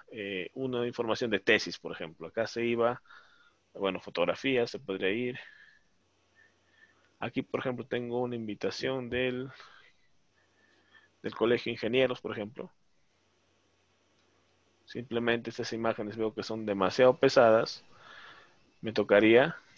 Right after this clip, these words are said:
eliminarlas. Al revisar,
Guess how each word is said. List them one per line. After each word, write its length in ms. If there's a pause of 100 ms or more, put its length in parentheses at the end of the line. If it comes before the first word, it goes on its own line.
(260)
eliminarlas. 960 (840)
Al 180
revisar, 540